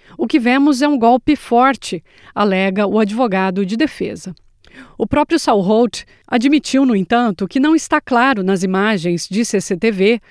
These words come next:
das câmeras de rua se Ivan chegou a atingir ou se seu soco chegou a conectar com Sean Simpson.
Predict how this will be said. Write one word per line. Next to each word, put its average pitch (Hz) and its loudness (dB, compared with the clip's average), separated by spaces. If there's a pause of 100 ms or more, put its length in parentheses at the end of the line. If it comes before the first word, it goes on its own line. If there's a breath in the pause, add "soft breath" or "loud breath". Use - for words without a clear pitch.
(180 soft breath)
das 202 -2
câmeras 196 0
de 190 -2
rua 269 0 (240 loud breath)
se - -2
Ivan 254 0 (240 soft breath)
chegou 269 -2
a 311 2
atingir 277 0 (280 soft breath)
ou 202 -2
se - -8
seu 277 -4
soco 220 -4
chegou 214 -2
a 233 -2
conectar 247 -2 (300 soft breath)
com 220 -2
Sean 220 -2
Simpson. - -4